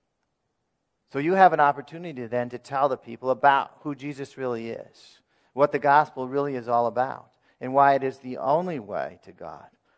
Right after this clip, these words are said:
the only way to be saved, the only way to spend eternity in heaven with God. And since Jesus is the only way, we can take authority over Satan's power. In this next verse, we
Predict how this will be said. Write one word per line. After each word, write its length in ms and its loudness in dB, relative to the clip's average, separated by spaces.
the 120 -4
only 260 0
way 200 -6
to 80 -12
be 140 -20
saved, 400 -18
the 120 -8
only 260 -2
way 280 -8
to 100 -18
spend 340 -16
eternity 720 -16
in 160 -16
heaven 500 -10
with 220 -20
God. 320 -10
And 100 -12
since 240 -6
Jesus 600 -8
is 420 0
the 140 -2
only 300 2
way, 260 0
we 140 -8
can 180 -14
take 240 -8
authority 580 -4
over 280 -6
Satan's 520 -10
power. 440 -4
In 80 -8
this 180 -4
next 240 -2
verse, 320 -2
we 540 -6